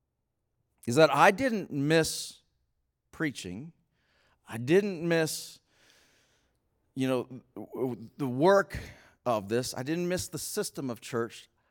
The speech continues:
I missed the people. I missed you.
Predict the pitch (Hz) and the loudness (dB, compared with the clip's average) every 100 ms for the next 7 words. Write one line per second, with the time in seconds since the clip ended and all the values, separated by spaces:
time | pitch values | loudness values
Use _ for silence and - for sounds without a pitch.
0 | _ _ _ - 185 190 165 127 - - | _ _ _ -2 0 2 0 0 -6 -10
1 | - - - 220 - - _ _ _ _ | -18 -16 -8 -8 -8 -16 _ _ _ _
2 | _ _ _ _ _ _ _ - 156 165 | _ _ _ _ _ _ _ -12 -4 -4
3 | 113 - 123 185 101 | -4 -6 -2 0 -2